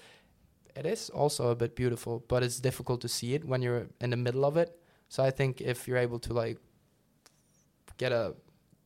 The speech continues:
call it a wider perspective of where you are and what kind of, like, um, the adversity is gonna give you instead of what it feels like there and then. But then again, some people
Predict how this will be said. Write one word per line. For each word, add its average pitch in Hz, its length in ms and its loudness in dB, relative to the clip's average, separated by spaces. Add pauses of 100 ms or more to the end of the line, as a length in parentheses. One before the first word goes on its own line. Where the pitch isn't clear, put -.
call 123 200 0
it 117 140 0
a 127 80 0
wider 123 280 2
perspective 120 680 -4
of 120 160 -8
where 123 160 0
you 120 160 0
are 117 320 2 (380)
and 123 340 -2 (100)
what 123 180 -2
kind 123 260 0
of, 117 140 -4
like, - 420 -8 (680)
um, 113 760 0
the 127 140 0
adversity 117 480 0
is 117 120 -8
gonna 113 180 -8
give 117 260 -6
you 117 300 -10
instead 117 360 -4
of 113 220 -4 (240)
what 120 160 -2
it 113 80 -4
feels 117 340 -2
like 113 180 -4
there 120 120 -2
and 117 160 -4
then. 117 220 -4 (540)
But 151 120 10
then 170 160 12
again, 131 320 4
some 135 220 2
people 123 480 0